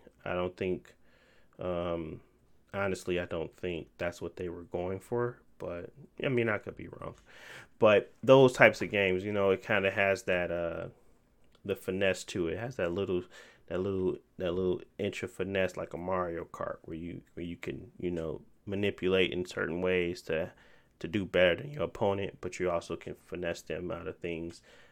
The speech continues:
by doing power shots and knocking their ball away and giving them the, making them do, uh,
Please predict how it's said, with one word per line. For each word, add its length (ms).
by 140
doing 260
power 360
shots 360
and 120
knocking 280
their 120
ball 360
away 380
and 300
giving 300
them 180
the, 120
making 240
them 160
do, 400
uh, 180